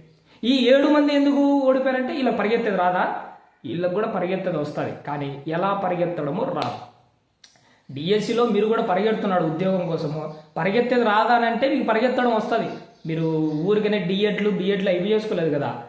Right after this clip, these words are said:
కంప్లీట్ చేశారు అంటే మీకు చదువు వస్తది, జ్ఞానం ఉంది, చదవడం తెలుసు, అన్నీ ఉన్నాయి. కానీ ఉద్యోగం కోసం ఎలా పరిగెత్తాలో మీకు తెలియట్లే.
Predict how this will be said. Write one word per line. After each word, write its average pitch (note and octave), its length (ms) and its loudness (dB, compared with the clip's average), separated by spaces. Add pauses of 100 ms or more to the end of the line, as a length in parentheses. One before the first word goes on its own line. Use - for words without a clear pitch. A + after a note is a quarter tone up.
(280)
కంప్లీట్ F#3 440 0
చేశారు A3+ 460 2
అంటే G#3+ 600 -2
మీకు A#3+ 220 0
చదువు A#3+ 380 0
వస్తది, B3+ 460 0
జ్ఞానం G3 500 0
ఉంది, A#3+ 380 0
చదవడం A3+ 460 -2
తెలుసు, A#3+ 240 -2
అన్నీ A3+ 220 -2
ఉన్నాయి. G#3+ 400 -2 (280)
కానీ C3 400 -8 (300)
ఉద్యోగం G#3+ 600 2
కోసం G#3+ 240 0
ఎలా G3+ 180 0
పరిగెత్తాలో F3 540 -2
మీకు A#3 140 0
తెలియట్లే. C#3+ 500 -2